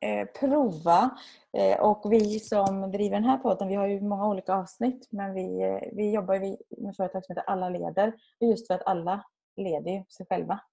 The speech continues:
till en början. Och väldigt många gånger också andra.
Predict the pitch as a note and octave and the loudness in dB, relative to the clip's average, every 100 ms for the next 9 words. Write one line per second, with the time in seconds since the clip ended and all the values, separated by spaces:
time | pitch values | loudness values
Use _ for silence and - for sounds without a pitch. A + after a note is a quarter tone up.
0 | - F#3+ F#3 F3+ E3+ F#3 G3 _ _ - | -14 -10 -4 -2 -2 -4 -8 _ _ -4
1 | F#3+ F#3+ F3+ E3+ E3 E3 E3 E3 - - | -2 2 2 0 -4 -2 -2 -2 -6 -6
2 | - E3 D#3+ | -6 -4 -2